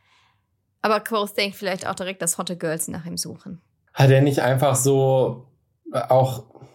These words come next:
Speaker 2: als Gesprächseinstieg gefragt? Er,
Speaker 1: Ja.
Speaker 2: er, er wusste, dass sie es eigentlich nicht war, aber so, ich muss halt was sagen.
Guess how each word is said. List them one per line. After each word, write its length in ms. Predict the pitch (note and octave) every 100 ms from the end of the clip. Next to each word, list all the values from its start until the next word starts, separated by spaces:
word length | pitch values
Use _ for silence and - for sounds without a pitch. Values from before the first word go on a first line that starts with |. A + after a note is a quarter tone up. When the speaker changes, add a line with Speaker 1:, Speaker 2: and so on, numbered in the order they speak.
| _ -
Speaker 2:
als 240 | - C3 -
Gesprächseinstieg 920 | A#2+ - C#3+ C#3 C#3+ D#3+ E3+ - F3+
gefragt? 680 | E3+ - F3+ F3+ F#3+ - - _ - _ _ _ _
Er, 100 | -
Speaker 1:
Ja. 100 | A#2 A2
Speaker 2:
er, 220 | A#2 F#2
er 240 | B2 A#2
wusste, 360 | B2 D3 - E3
dass 220 | D#3 C#3
sie 60 | D3+
es 120 | C#3
eigentlich 300 | - C#3+ C3+
nicht 220 | D3 C3+ C3+
war, 300 | C#3 D3+ C#3
aber 260 | A#2+ A#2+
so, 460 | A#2 A#2 A2 A2 - _ _ _ _ _ _ _ _
ich 140 | - -
muss 180 | B2+ A#2+
halt 180 | A#2+ A2
was 160 | A2
sagen. 520 | A2+ G#2 B2+ D3+ D3+